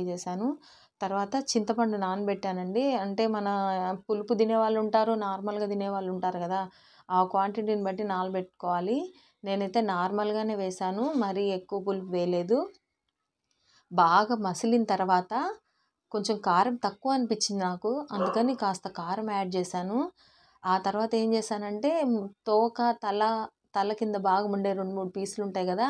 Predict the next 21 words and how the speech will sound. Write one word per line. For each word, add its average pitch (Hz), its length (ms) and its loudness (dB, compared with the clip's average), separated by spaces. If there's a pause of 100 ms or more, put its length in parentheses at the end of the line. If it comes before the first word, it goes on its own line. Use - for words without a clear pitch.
(140)
అలాంటివి 196 460 0
మాత్రం 202 320 0
పులుసు 190 300 -2
పెట్టాను. 185 380 -2 (540)
ఇంకా 196 280 0
మిడిల్లో 226 420 4
ఉండేవి 214 320 0
అయితే 202 260 -4 (220)
ఫ్రైకి 202 340 0
బాగుంటాయని 196 560 0
ఒక 190 180 -4
ఫైవ్ 185 240 0
ముక్కలు 214 320 -4
పక్కన 202 280 -2
పెట్టేశాను. 185 580 -2 (720)
ఇంకా 208 160 2 (120)
గుడ్డు 202 260 2
అంటారా, 196 400 0 (440)
చేపల 196 400 2
పులుసు 185 320 -4
బాగా 190 180 4